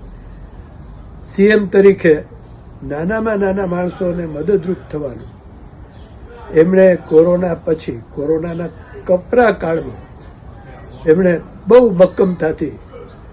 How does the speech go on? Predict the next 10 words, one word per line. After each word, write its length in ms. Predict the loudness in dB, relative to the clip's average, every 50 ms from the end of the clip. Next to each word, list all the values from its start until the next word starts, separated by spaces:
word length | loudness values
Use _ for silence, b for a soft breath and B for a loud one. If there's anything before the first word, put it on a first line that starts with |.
| -20 -16 -2
ગુજરાતનું 680 | 2 2 4 6 6 4 4 4 -2 -6 -10 -10 -10
સુકાન 340 | -8 -10 -10 -10 -10 -10 -10
સંભાળ્યું. 540 | -12 -14 -16 -14 -14 -14 -16 -16 -20 -20 -20 -20 -20 -20 -20 -20 -20 -20 -20 -20 -20 -20 -20 -20 -20 -20 -20 -20 -20 -20 -20 -20 -20 -20 -8
કોરોનાના 520 | -2 0 0 2 2 0 -2 -4 -4 -4 -2
વખતમાં 600 | -4 -4 -4 -6 -8 -8 -6 -10 -10 -8 -10 -12 -14 -18 -20 -20 -20 -20 -20 -8
કોરોના 440 | 0 2 2 4 4 2 0 -4 -6 -10
પૂરું 380 | -8 -4 -2 -2 0 0 -2 -2
થાય 340 | -4 -10 -14 -14 -14 -16 -18 -20 -20 -20 -20 -20 -8 2
પછી 340 | 2 2 2 4 2 2 2
શું, 260 | 0 -4 -6 -6